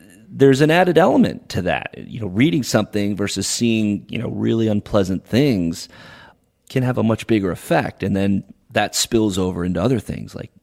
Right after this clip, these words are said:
investments and work and stress and things like that. But, you know, I, I wanna take this back up to kind of fifty thousand feet as it relates to the,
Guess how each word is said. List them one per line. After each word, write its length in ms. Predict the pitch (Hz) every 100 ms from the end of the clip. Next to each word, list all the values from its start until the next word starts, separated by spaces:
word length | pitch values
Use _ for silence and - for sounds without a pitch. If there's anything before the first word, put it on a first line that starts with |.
| -
investments 760 | 113 90 92 - 90 90 87
and 220 | - 92 - _ _ _ _ _
work 380 | 107 104 98 -
and 120 | 95
stress 420 | - - 90 92 85
and 140 | 85
things 200 | 98 85
like 200 | 85 80
that. 380 | 92 90 80 -
But, 180 | 80 - - - - - -
you 160 | -
know, 360 | 190 185 180 - _ _ _ -
I, 160 | 135 -
I 40 |
wanna 200 | 170 196
take 240 | 135 156 139
this 140 | 120
back 320 | - 120 113
up 120 | 113 -
to 120 | 95
kind 220 | - 104
of 80 | 90
fifty 300 | - 110 98
thousand 420 | 110 95 87 85
feet 300 | - 123 117
as 140 | 95
it 40 | 82
relates 500 | 85 95 98 101 -
to 120 | -
the, 320 | 87 95 92